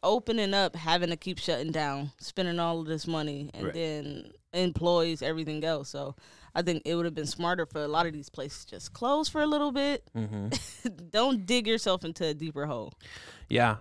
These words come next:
Speaker 2: I was working at a, I was working at a hotel during the, the whole thing, and, uh,
Speaker 1: You guys were in deep.
Speaker 2: we w-, would have shut down.
Speaker 1: Right.
Speaker 2: But what, what happened was a lot,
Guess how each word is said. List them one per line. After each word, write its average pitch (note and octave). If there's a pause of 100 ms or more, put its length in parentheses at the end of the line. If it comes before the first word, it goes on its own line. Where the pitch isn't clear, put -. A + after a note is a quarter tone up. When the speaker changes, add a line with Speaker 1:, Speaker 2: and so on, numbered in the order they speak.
Speaker 2:
I B2+
was C#3+
working D3+
at B2+
a, G2
I D#3
was G#3+
working A#2+
at G#2
a G2+
hotel F#2+
during F2+
the, F2 (160)
the F#2+
whole F#2
thing, F2 (120)
and, G2 (920)
uh, F#2+ (480)
Speaker 1:
You F3+
guys C#3+
were C#3+
in C3
deep. D3 (120)
Speaker 2:
we B2
w-, B2+ (560)
would D3
have G2
shut -
down. D#2+ (240)
Speaker 1:
Right. D#3+ (380)
Speaker 2:
But G#2+ (100)
what, A2+ (720)
what G2+
happened A#2+
was F#2+
a G2+
lot, A#2